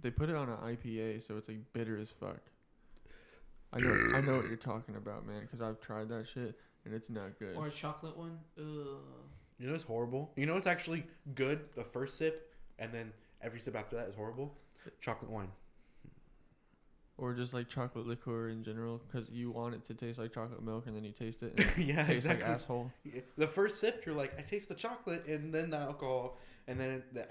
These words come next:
Speaker 3: next sip after that is like, "Oh, I, all I
Speaker 2: You can
Speaker 3: taste
Speaker 2: make
Speaker 3: is
Speaker 2: a
Speaker 3: alcohol
Speaker 2: Yoo-hoo
Speaker 3: now."
Speaker 2: mix, like
Speaker 1: Like Kahlua,
Speaker 3: <laughs>
Speaker 1: like, I remember
Speaker 3: Some
Speaker 1: trying,
Speaker 3: Nesquik in there.
Speaker 1: I remember trying Kahlua for the first time one, one time, and, like,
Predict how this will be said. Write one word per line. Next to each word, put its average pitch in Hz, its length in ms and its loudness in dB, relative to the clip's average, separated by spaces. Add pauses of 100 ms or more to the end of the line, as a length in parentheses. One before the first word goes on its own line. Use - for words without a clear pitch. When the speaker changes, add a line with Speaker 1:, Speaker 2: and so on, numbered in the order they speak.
(100)
Speaker 3:
next 135 180 -2
sip 135 120 0
after 117 220 0
that 131 160 2
is 123 80 -6
like, 113 220 -2
"Oh, 107 100 -2
I, 107 80 -2 (100)
all 110 140 -2
I 110 40 -2
Speaker 2:
You 107 40 -6
can 117 140 -2
Speaker 3:
taste - 120 -4
Speaker 2:
make - 80 -4
Speaker 3:
is 101 40 0
Speaker 2:
a - 0 -
Speaker 3:
alcohol 160 320 2
Speaker 2:
Yoo-hoo 147 100 2
Speaker 3:
now." 147 100 0
Speaker 2:
mix, - 300 -8
like 131 160 -10 (160)
Speaker 1:
Like 123 200 -4 (140)
Kahlua, 147 640 6 (140)
Speaker 3:
<laughs> - 140 -6
Speaker 1:
like, 120 240 -2
I 113 60 -2
remember 139 200 0
Speaker 3:
Some 151 200 2
Speaker 1:
trying, 135 120 6
Speaker 3:
Nesquik 143 340 4
in 147 100 0
there. 165 140 0 (320)
Speaker 1:
I - 40 -6
remember 139 280 0
trying 120 300 0
Kahlua 117 420 0
for 117 120 -6
the 107 100 -4
first 113 360 -8
time 107 240 -4
one, 110 180 -6 (180)
one 98 180 -8
time, 104 220 -6
and, 101 100 -10
like, 95 120 -8